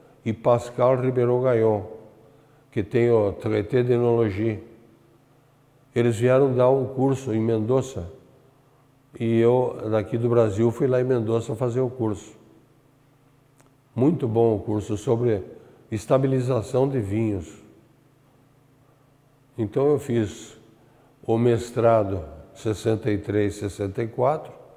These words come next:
fiz esse pós-doutorado em sessenta e seis, E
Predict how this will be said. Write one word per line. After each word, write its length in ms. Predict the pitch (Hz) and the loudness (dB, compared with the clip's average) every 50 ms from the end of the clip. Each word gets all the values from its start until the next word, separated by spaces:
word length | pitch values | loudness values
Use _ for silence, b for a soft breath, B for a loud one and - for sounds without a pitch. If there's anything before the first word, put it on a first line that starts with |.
| b b b b b b b b b b b b b b | b b b b b b b b b b b b b b
fiz 320 | - - 127 123 117 110 | -6 -2 0 0 0 0
esse 380 | 127 123 117 - - 127 107 98 | 0 -2 -2 -2 -2 -2 -2 -2
pós-doutorado 1500 | - - - - 113 117 117 110 95 - - - - - - - 110 98 104 - 101 101 101 104 104 101 95 87 87 85 80 - - b b b b b b b b b b b b - | -4 -4 0 4 4 6 4 4 0 -6 -12 -18 -20 -14 -8 -8 -8 -6 -4 -2 0 2 2 2 2 2 0 -2 -6 -8 -12 -14 -20 b b b b b b b b b b b b -6
em 500 | 107 107 107 110 107 104 101 101 101 101 | -2 0 0 2 2 2 2 0 0 -2
sessenta 600 | 95 - - 110 107 95 - 110 107 104 95 - 101 | -4 -4 -6 -6 -6 -4 -4 -4 -4 -2 -2 -2 -4
e 80 | 101 | -4
seis, 640 | 98 - - 117 120 143 156 143 113 - - - - - - _ _ _ _ _ _ _ _ _ _ _ _ _ _ _ _ _ _ b b b b b b b b b b b b b _ _ _ | -4 -6 -4 -2 0 0 -2 -4 -8 -12 -16 -20 -20 -20 -20 _ _ _ _ _ _ _ _ _ _ _ _ _ _ _ _ _ _ b b b b b b b b b b b b b _ _ _
E 720 | 107 107 104 107 107 107 104 104 104 101 101 98 98 92 | -4 -2 0 2 2 2 2 2 2 2 0 0 -2 -4